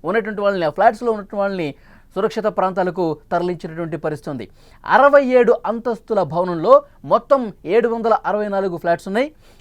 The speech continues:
అయితే జనం అధికంగా ఉండే భవనంలో ఈ ప్రమాదం జరగటంతో ఒక్కసారిగా ఒక టెన్షన్ వాతావరణం అక్కడ నెలకొంది. ఎలాంటి ప్రమాదం జరగకపోవడంతో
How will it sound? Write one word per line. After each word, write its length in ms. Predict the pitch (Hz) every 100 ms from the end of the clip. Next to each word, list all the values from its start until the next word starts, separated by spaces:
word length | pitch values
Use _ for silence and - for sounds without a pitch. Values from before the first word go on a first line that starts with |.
| -
అయితే 440 | 262 254 220 262 -
జనం 360 | 147 240 320 320 -
అధికంగా 540 | 220 302 302 285 285
ఉండే 300 | 262 254 247
భవనంలో 480 | 214 233 254 247 247
ఈ 120 | 233
ప్రమాదం 560 | 233 208 208 233 226 214
జరగటంతో 680 | 190 196 196 190 208 151 - - -
ఒక్కసారిగా 480 | 185 262 254 240 233
ఒక 120 | 214
టెన్షన్ 480 | - 277 330 302 285
వాతావరణం 420 | 262 262 247 233
అక్కడ 200 | 220 214
నెలకొంది. 440 | 190 185 175 120 - - -
ఎలాంటి 380 | 190 262 - 226
ప్రమాదం 720 | - 190 254 262 254 208 135
జరగకపోవడంతో 920 | 196 285 - 285 269 247 233 226 185